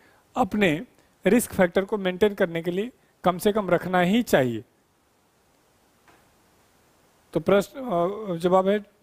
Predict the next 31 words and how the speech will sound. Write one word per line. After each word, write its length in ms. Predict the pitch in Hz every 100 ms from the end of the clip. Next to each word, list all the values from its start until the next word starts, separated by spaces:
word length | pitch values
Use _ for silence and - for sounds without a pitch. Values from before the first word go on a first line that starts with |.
| _
ज़ीरो 340 | 196 165 185 196
पॉइंट 280 | 208 202
टू 120 | 190 175
फ़ाइव, 260 | 185 220 - _ _ _ _ -
वन 240 | 170 185
पॉइंट 220 | 208 202
सिक्स 200 | - 196
परसेंट, 360 | - 196 214 240 - _ _ _
थ्री 140 | 196 196
पॉइंट 300 | 196 196 180
टू 220 | 214 277 _ _ _ -
और 80 | 165
टू 160 | 208
पॉइंट 300 | 190 202 202 190
फ़ाइव 200 | 170 147
परसेंट। 320 | 156 - 139 - _ _ _ -
तो 80 |
क्या 160 | 170 208
होगा 220 | 196 208
साथियों 340 | 190 208 214 214
इसका 220 | - 208
answer? 280 | 196 240 269 _ _ _ _
That 160 | 185 196
is 120 | 208
a 20 | -
two 100 | 254
point 360 | 233 156 139 165 _ _ _ _
five 220 | 185 208 208
percent। 400 | 165 - 156 180
ये 120 | 220
आपके, 300 | 247 233 254